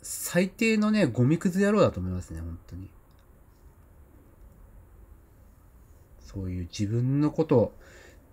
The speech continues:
あの、だから自分だけ良ければいいみたいな。マジで。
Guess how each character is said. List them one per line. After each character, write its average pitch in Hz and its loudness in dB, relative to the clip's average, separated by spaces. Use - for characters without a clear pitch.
あ 98 -4
の、 90 -4
だ 98 -6
か 92 -4
ら 92 -6
自 127 0
分 208 8
だ 202 6
け 202 4
良 190 6
け 135 6
れ 98 2
ば 92 0
い 90 -2
い 87 -4
み 82 -6
た 82 -14
い 80 -12
な。 - -16
マ 90 -8
ジ 78 -14
で。 - -20